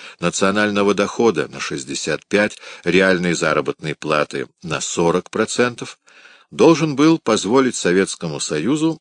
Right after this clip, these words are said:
догнать и перегнать Соединенные Штаты – и к тысяча девятьсот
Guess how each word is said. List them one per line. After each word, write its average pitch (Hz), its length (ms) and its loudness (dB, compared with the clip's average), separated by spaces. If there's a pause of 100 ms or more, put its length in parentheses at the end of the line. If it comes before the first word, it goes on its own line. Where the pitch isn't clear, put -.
догнать 82 680 -2
и 135 40 -4
перегнать 80 600 -2
Соединенные 73 760 -6
Штаты – 127 560 -4 (460)
и 110 120 2
к - 120 -10
тысяча 104 480 0
девятьсот 80 640 -4